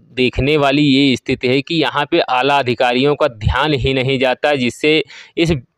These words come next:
जो वीर बाबा स्थान है, जहाँ पर नागिनिया वीर बाबा स्थान के नाम से ये जाना जाता है। और देखने वाली हम आपको और भी स्थिति दिखाने का प्रयास करते हैं कि यहाँ के जो पुजारी जी हैं,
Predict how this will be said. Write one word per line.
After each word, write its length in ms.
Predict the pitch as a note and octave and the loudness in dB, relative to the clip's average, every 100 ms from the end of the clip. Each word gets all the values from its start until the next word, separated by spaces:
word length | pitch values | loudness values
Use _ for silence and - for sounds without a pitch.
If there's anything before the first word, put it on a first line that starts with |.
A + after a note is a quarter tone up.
| _ _ | _ _
जो 100 | C#3 | -4
वीर 320 | A#2+ A#2+ D#3 D3 | -2 2 2 4
बाबा 380 | C3 C3+ C3+ | 2 4 2
स्थान 460 | B2 - A#2 C3 C#3 | 0 -4 -2 0 0
है, 300 | B2+ B2+ C3+ | 0 0 0
जहाँ 340 | B2 C3 C3 C3 | 0 -2 -2 -2
पर 120 | C#3 | -2
नागिनिया 520 | C3+ B2+ A#2 A#2+ C3+ D3 | -2 -2 -2 -2 -2 -2
वीर 220 | C3 C3 | 0 2
बाबा 560 | B2+ B2+ A#2 - - A2+ | 2 0 -2 -12 -8 -8
स्थान 380 | - A#2+ C3 | -6 -4 -4
के 180 | B2 C3 | -2 -2
नाम 300 | B2 B2 B2 | -2 -2 -2
से 140 | A#2+ C3 | -2 0
ये 140 | C3+ | 0
जाना 420 | A2+ A#2 A2 C#3 | -2 -2 -2 0
जाता 360 | C3 A#2+ - C3 | 0 0 0 -2
है। 140 | C3 | 0
और 340 | C3+ B2+ E3 F#3 - - - - | 0 2 2 0 -8 -20 -20 -20
देखने 580 | A2+ C3 C3 - C#3+ D#3+ | -4 -2 0 0 0 0
वाली 380 | C#3 C#3 D#3+ C#3 - - | 2 2 0 -2 -8 -6
हम 140 | B2 C#3 | -2 0
आपको 380 | C3+ - E3 E3 | 0 0 -2 0
और 360 | B2 D3 D3+ | 2 2 2
भी 180 | C#3 C#3+ | 2 0
स्थिति 280 | - - C3+ | -2 -6 -6
दिखाने 440 | B2 C3 C3 C3 C3+ | -4 -4 -4 -4 -4
का 100 | C#3 | -2
प्रयास 400 | C3+ C3+ C3+ - | 0 0 -2 -2
करते 300 | C3 A#2+ C#3+ | -4 -2 -4
हैं 120 | D3 | -4
कि 120 | D#3+ A#2+ - | -4 -8 -10
यहाँ 240 | B2 C3 | -6 -4
के 120 | D3+ F3+ | -2 0
जो 100 | F#3+ | 0
पुजारी 580 | - A2+ A2 B2+ F#3+ | -2 -2 0 2 0
जी 160 | C3 A#2+ | 0 -2
हैं, 200 | A2 C#3+ | -2 -6